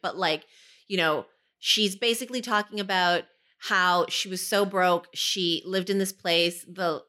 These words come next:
eighty-year-old or seventy-year-old landlady was across the hall. The walls were thin, so she couldn't use her vibrator.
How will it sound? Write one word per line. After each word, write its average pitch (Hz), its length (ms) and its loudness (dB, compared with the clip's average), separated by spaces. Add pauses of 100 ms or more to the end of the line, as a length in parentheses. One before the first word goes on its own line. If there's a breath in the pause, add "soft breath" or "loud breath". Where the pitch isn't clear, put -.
(400)
eighty-year-old 185 800 0
or 170 80 -2
seventy-year-old 185 840 -4
landlady 175 460 0
was 170 160 -8
across 175 320 -6
the 185 80 -12
hall. 170 260 0
The 175 80 -8
walls 170 380 -2
were 202 80 -10
thin, 175 300 -10
so 180 120 -10
she - 200 -10
couldn't 190 240 -6
use 180 160 -2
her 180 80 -6
vibrator. 165 640 -2